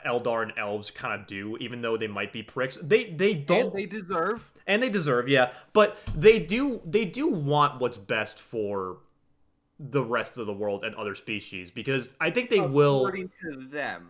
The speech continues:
Speaker 1: Ac-, accord-, yeah, the, for their, for their benefit, obviously. But
Speaker 2: Yes.
Speaker 1: i-, in a way, they do want what's best for the world in, in a sense, 'cause I feel like they even kinda have a little bit of that wisdom.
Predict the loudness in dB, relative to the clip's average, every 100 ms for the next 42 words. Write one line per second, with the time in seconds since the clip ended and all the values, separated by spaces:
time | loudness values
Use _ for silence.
0 | 0 2 2 -2 6 6 8 8 6 4
1 | 0 2 10 10 10 8 8 10 8 6
2 | 0 -2 2 4 2 4 6 6 2 0
3 | 0 0 -4 -10 -10 -12 -14 _ _ -2
4 | 0 0 -2 -6 -6 -6 -8 -6 2 2
5 | 0 -6 -10 -8 -2 -2 4 6 6 6
6 | 6 4 4 2 2 2 2 -2 -2 -2
7 | 0 2 2 2 -2 -4 -4 -4 -2 -4
8 | -10 -12 -6 -2 -2 -2 -4 -8 _ _
9 | _ _ _ _ -10 2 4 6 4 4
10 | 0 -4 -2 -2 -2 -4 -2 -4 -4 -12
11 | 0 0 0 2 0 4 2 2 2 2
12 | 2 -2 -4 -2 -4 0 0 2 0 0
13 | -2 0 0 -2 -4 -4 -4 -4 -4 -4
14 | -4 -6 -8 -8